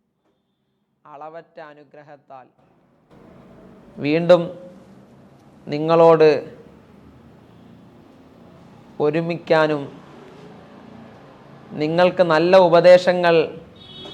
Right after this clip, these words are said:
തരുവാനും നാഥൻ തൗഫീഖ് നൽകി. അൽഹംദുലില്ലാ, അവനെ എത്ര സ്തുതിച്ചാലും മതി വരൂല.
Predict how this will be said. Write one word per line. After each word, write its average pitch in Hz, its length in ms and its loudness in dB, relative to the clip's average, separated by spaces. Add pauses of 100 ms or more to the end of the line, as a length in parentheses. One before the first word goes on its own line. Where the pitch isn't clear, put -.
(600)
തരുവാനും 160 580 2 (920)
നാഥൻ 156 360 0 (1400)
തൗഫീഖ് 143 640 -4
നൽകി. 131 260 -10 (1700)
അൽഹംദുലില്ലാ, 160 800 -2 (1120)
അവനെ 165 300 0
എത്ര 185 260 2
സ്തുതിച്ചാലും 185 760 2
മതി 170 220 -10
വരൂല. 147 360 -20